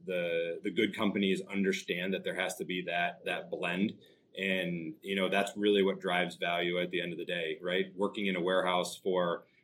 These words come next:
uh, you know, most of my teenage years and, and even beyond that have, you know, it's, it's, it's those lessons and the understanding of how some of these things work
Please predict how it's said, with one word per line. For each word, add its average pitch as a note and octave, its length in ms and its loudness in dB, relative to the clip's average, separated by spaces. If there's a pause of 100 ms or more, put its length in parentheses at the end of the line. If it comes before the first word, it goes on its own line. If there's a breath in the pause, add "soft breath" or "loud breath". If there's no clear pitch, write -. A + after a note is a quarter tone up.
(200)
uh, F2+ 200 0
you F#2+ 180 0
know, F2+ 160 0
most F#2+ 280 2
of G#2 40 -2
my F#2+ 120 4
teenage F#2+ 440 0
years F2+ 440 2
and, F2 260 -6
and F2+ 200 -6
even F#2+ 260 0
beyond F2+ 380 0
that F2 320 -2
have, F2 220 0 (140)
you F#2+ 100 -6
know, F2+ 180 0
it's, F#2 300 -6
it's, - 420 -8
it's G2+ 180 -10
those G#2 240 4
lessons F#2+ 460 2
and F2+ 220 -4
the F#2+ 80 -4
understanding F#2 640 0
of F2+ 80 -4
how F#2 160 2
some F#2 180 -6
of F2+ 60 -2
these F2 220 -4 (260)
things F#2+ 260 0
work G2 320 4